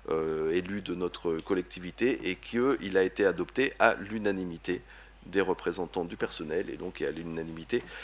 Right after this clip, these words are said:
des représentants, euh, de notre collectivité. Je pense qu'on est arrivé à un bon équilibre, un équilibre à la fois, euh, satisfaisant, euh, et reconnaissant du travail effectué par, euh, nos agents, et un, un équilibre à la fois, euh,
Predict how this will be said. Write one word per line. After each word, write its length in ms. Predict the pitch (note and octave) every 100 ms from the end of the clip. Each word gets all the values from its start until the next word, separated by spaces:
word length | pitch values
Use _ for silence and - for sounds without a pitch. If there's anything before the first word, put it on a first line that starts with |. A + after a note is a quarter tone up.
| - -
des 100 | F#2+
représentants, 800 | F#2 F2+ - F2 F2 E2+ A#2+ - -
euh, 180 | F2+ F2 -
de 100 | G#2
notre 400 | A2+ B2 - F#2
collectivité. 720 | - B2+ A#2 - A2 - C2 - - - -
Je 120 | -
pense 180 | G2+ B2
qu'on 140 | A#2+
est 40 | A2
arrivé 300 | G#2 G#2 G#2+
à 140 | F#2+
un 40 | F2+
bon 300 | E2+ A#2+ C3
équilibre, 580 | B2+ B2+ A2+ C3+ - - - - -
un 160 | - G2+
équilibre 460 | G#2+ - G#2+ G2+ -
à 140 | - B2+
la 120 | B2+
fois, 400 | - - B2 A#2+
euh, 100 | G2+
satisfaisant, 1000 | - A2 - A2 - A2 G#2+ A#2 A#2+ A2
euh, 360 | F#2+ F#2 F2+ E2+
et 80 | F#2+
reconnaissant 720 | F#2+ A2 A#2+ A2 G#2+ - A2+
du 100 | G#2
travail 360 | - F#2+ G2 F#2+
effectué 420 | - F#2+ - F#2+
par, 320 | F#2+ F2 F2+
euh, 220 | F2 E2+
nos 240 | F2 F2+ F2+
agents, 360 | F2 G2 B2 - - - -
et 200 | G2+ G#2
un, 340 | G#2 G2 G2 F2+
un 160 | F#2 G#2
équilibre 580 | G#2 - F#2+ B2 A#2 -
à 120 | G#2+
la 120 | G#2
fois, 400 | - - A#2+ B2
euh, 140 | A2+